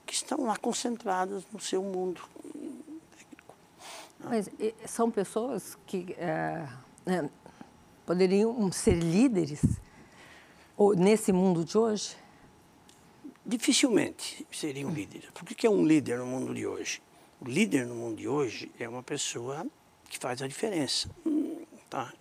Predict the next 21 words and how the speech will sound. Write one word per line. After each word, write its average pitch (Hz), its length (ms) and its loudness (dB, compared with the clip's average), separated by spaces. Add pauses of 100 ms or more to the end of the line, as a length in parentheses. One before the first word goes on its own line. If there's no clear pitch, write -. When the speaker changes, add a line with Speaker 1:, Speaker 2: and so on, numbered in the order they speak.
(140)
Speaker 1:
É 120 60 -6
um 120 120 -8
protagonista, 143 960 -2 (300)
quer 117 420 -4 (340)
num, 104 440 -8 (1000)
num 107 140 -6
departamento, 101 920 -8
quer 101 280 -8 (160)
numa 98 260 -10
diretoria, 95 840 -10
quer 104 180 -8
numa 95 220 -10
organização, 101 920 -10 (480)
quer 113 180 -6
na 123 120 -8
sociedade. 165 920 -4
Hum, - 520 -10 (240)
é 104 100 -10
um 98 160 -10
protagonista, 196 1000 -2 (100)
né? - 180 -10